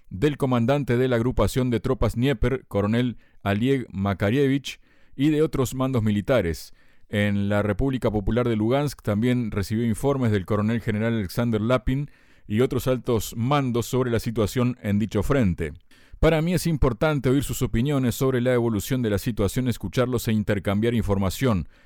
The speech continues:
Yo pediría empezar el informe con la situación en la dirección de Jersón, luego en la dirección de Zaporozhia, y después de eso le pido a Mikhail Teplinsky que comparta sus pensamientos.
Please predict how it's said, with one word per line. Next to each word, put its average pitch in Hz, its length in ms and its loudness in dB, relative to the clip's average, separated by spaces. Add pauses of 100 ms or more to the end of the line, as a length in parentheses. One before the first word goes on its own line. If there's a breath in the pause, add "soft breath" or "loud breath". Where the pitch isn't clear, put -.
(260 soft breath)
Yo 110 240 0
pediría 139 320 2
empezar 135 440 0
el 107 140 -2
informe 123 500 0
con 139 180 -2
la 120 60 0
situación 123 560 -2
en 123 160 2
la 117 60 2
dirección 113 420 0
de 120 60 -2
Jersón, 131 520 -2
luego 127 260 2
en 117 60 2
la 110 60 0
dirección 107 360 0
de 107 80 0
Zaporozhia, 135 640 2 (340 soft breath)
y 104 120 0
después 117 420 2
de 123 140 2
eso 139 180 -2
le 113 120 -2
pido 131 260 0
a 120 40 2
Mikhail 117 440 -2
Teplinsky 131 560 -4
que 110 160 -6
comparta 113 520 0
sus - 140 -6
pensamientos. 104 840 -2